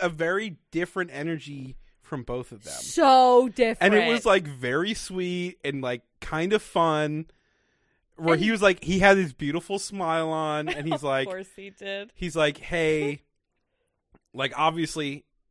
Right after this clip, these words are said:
Speaker 1: I'll back you in public."
Speaker 2: Which is such, which is just the right thing,
Speaker 1: Mm-hmm.
Speaker 2: even if she's wrong.
Speaker 1: Right. And, and in fact, he does do that later.
Speaker 2: I know.
Speaker 1: And
Speaker 2: I
Speaker 1: he's
Speaker 2: love
Speaker 1: just
Speaker 2: it.
Speaker 1: like, "But, like, I think maybe you're going a little too hard on, on him."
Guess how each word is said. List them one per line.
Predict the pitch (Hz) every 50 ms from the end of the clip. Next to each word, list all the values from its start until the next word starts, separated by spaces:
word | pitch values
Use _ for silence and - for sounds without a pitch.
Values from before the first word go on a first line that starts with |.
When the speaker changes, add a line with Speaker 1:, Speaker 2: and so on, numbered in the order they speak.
| _ _ _
Speaker 1:
I'll | - 143
back | 131 - 139 131 - -
you | 156 139 135 135 131 131 127 - _ _ _ _ _ _ _ _ _ _ _ _ _
in | 131 139
public." | 139 156 143 127 123 123 117 113 -
Speaker 2:
Which | - 269 285 -
is | 302 311 277 -
such, | - - - - 294 277 294 - - - - -
which | 226 302 254 -
is | 269 233 208
just | 190 - 254 254 277 - -
the | 277 226
right | 208 196 190 180 - _
thing, | - 151 131 127 143
Speaker 1:
Mm-hmm. | 147 139
Speaker 2:
even | 190 - - - -
if | - 240 240
she's | - - 233 220 208 165
wrong. | 180 175 151 127 113 113 123 151 185
Speaker 1:
Right. | 247 - 117 110 104 90 - _ _ _ _
And, | 156 190 214
and | 208 196 208
in | 180 160 165 190 190 170
fact, | - 233 269 294 -
he | - 247
does | 185 135 165 180 196 175 143 -
do | - 180 175
that | 143 113 107 - -
later. | 147 143 214
Speaker 2:
I | 220
know. | 233 254 262 349 508 523 339 208 196 190 208 277 311 - _ _ _
Speaker 1:
And | - 160 160
Speaker 2:
I | -
Speaker 1:
he's | 185 196
Speaker 2:
love | 214 -
Speaker 1:
just | 170 - -
Speaker 2:
it. |
Speaker 1:
like, | 160 147 143 143 - -
"But, | 156 139 170 165 160
like, | 160 151 151 147 143 - _ -
I | - 151 160
think | 170 170 160
maybe | 156 151 151 151 147
you're | 143 143 143
going | 135 143 135 135 127
a | 127
little | 127 127 123
too | 120 - 131 120
hard | - 113 110 113 110 107
on, | 101 101 104 101 98 - 69 62 _ _ _ _
on | - 117 113 107 104
him." | 113 - 107 87 73 60 -